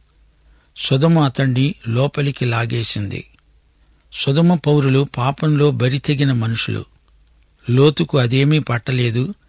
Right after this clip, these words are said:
అతనికి కావలసిందల్లా లాభము, పదవి, శరీర తృప్తి. క్రమేణా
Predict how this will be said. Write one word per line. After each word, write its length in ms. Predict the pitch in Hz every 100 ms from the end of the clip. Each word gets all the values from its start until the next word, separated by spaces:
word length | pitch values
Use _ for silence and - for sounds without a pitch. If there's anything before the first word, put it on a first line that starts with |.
| _ _ _ -
అతనికి 400 | 113 147 143 131
కావలసిందల్లా 1080 | 123 123 135 151 131 147 131 117 120 127 -
లాభము, 760 | 113 113 117 135 117 127 131 156 - 117
పదవి, 460 | 113 127 131 156 - _ _ -
శరీర 540 | - - 131 143 139 127
తృప్తి. 540 | - 120 - - 95 _ _ _ _ _ _ -
క్రమేణా 640 | 120 127 139 139 147